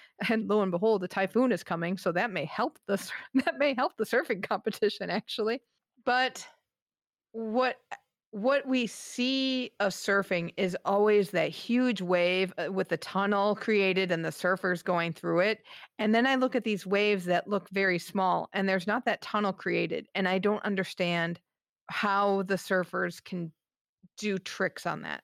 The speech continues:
I mean, they do, and some of them did, looked really impressive or could stay on the wave a long time. And I also didn't know, like,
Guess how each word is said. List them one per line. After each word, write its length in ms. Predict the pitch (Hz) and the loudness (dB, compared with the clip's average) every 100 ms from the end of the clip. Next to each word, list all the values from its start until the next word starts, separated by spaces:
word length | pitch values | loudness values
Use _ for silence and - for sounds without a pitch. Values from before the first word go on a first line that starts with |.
| - | 0
I 100 | 262 | 4
mean, 140 | 269 | 6
they 140 | 240 | 4
do, 500 | 185 302 196 80 190 - _ _ | 4 4 4 0 -8 -12 _ _
and 120 | 226 196 | -4 0
some 160 | 233 | 2
of 60 | 233 | 4
them 180 | 220 190 | 2 2
did, 360 | 202 180 - - _ _ _ _ _ _ _ | 0 -2 -10 -20 _ _ _ _ _ _ _
looked 220 | 240 233 | -2 -2
really 280 | 208 233 233 | 2 2 4
impressive 440 | 220 220 254 247 208 | 2 2 0 0 0
or 120 | 190 | 0
could 180 | 220 208 | -2 -2
stay 240 | - 247 | 2 2
on 120 | 240 | 4
the 60 | 214 | 2
wave 280 | 208 269 233 | 4 2 2
a 40 | |
long 280 | 202 202 185 | 2 2 0
time. 340 | 233 269 180 | 0 0 -2
And 140 | - 214 | -2 0
I 120 | 220 | 2
also 200 | 233 233 | 0 0
didn't 240 | 208 208 | 2 2
know, 160 | 196 220 | 2 0
like, 280 | 196 160 | 0 -2